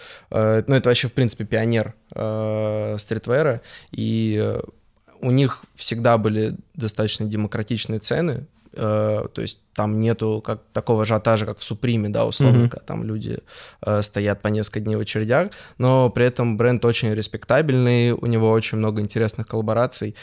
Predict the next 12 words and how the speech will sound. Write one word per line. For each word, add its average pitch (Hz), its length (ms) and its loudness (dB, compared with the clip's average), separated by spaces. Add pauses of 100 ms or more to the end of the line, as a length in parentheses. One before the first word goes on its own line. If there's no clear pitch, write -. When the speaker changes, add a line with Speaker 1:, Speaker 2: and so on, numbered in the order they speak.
(180)
Speaker 1:
и 127 160 4
вот 127 180 4
для 117 120 2
меня 127 280 4
вот 117 180 0
это 101 140 -6
больше 113 360 -6
такой 113 300 0
ориентир, 107 380 -2
то - 120 -6
есть - 220 -4
не 113 420 2